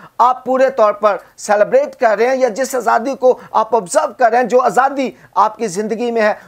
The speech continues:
उसमें एक असूल शामिल है। और जब खुदा ने देखा कि इब्लीस ने इंसान को बहकाया और इंसान की आज़ादी जाती रही,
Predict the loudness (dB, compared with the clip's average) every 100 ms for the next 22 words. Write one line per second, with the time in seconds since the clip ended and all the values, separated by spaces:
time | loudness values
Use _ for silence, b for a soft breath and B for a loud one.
0 | _ -2 -2 0 2 2 2 2 2 -4
1 | -2 -2 2 2 0 b b -12 -6 -6
2 | -6 -14 -18 _ _ _ _ _ _ _
3 | 2 2 2 0 0 _ _ _ _ _
4 | -2 2 4 2 0 -2 -4 _ _ _
5 | _ _ _ 0 0 2 -2 -2 -6 _
6 | _ _ _ _ _ _ _ _ 0 0
7 | 2 0 0 -2 0 2 0 -4 _ -4
8 | -4 -2 0 0 0 -2 -2 -4 0 0
9 | 0 -4 _ _ _ _ _ _ _ _
10 | _ _ 2 4 4 0 -4 _ _ _
11 | _ _ _ _ _ -2 -2 -2 0 0
12 | -2 0 -2 2 -2 0 -6 -6 -6 -6
13 | -6 -10 -10